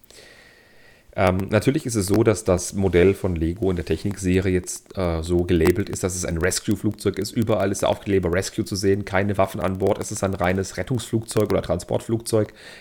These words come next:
Es hat null mit Krieg zu tun, es suggestiert nichts, aber es ist Fakt, das Flugzeug wird zu Kriegszwecken eingesetzt. Und zwar ausschließlich für, zu Kriegszwecken.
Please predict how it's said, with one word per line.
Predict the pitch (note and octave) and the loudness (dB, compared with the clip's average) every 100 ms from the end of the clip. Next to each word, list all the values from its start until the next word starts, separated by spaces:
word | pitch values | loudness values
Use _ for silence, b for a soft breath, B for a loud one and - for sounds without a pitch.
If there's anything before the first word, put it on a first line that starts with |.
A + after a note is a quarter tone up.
| - | 2
Es | A2+ | 2
hat | G#2+ | 2
null | A#2+ A#2+ | 4 6
mit | B2+ A#2+ - | 6 2 0
Krieg | - A2 - - - | 0 0 -4 -20 -6
zu | - | -4
tun, | A2+ A#2+ | -2 -2
es | A#2 A2 | -2 -4
suggestiert | - A2+ A#2 A#2 - A#2+ - | -8 -2 0 -2 -2 0 0
nichts, | A#2 - - | -2 -6 -4
aber | F#2 B2 C#3 | -2 0 -2
es | - | -4
ist | - - | -8 -2
Fakt, | G#2 - - B B B - | -2 -2 -18 B B B -4
das | A#2 | -2
Flugzeug | - G2+ - G2+ F#2 | 0 -4 -2 -4 -2
wird | F#2 F2 - | 0 0 -2
zu | - | -10
Kriegszwecken | - G2+ - - - A#2 A#2 | -6 -8 -8 -4 -4 -4 -4
eingesetzt. | G2+ A2 F2 D2+ - _ | -2 -2 -2 -6 -12 _
Und | G#2 | -6
zwar | - G2+ G2+ | 2 0 2
ausschließlich | G#2 G#2 G#2 - - A#2+ A2+ - - | 2 2 0 -8 2 2 2 -4 -6
für, | - | -10
zu | - G#2+ | -4 -4
Kriegszwecken. | - G#2 - - - | -2 -6 -4 -8 -10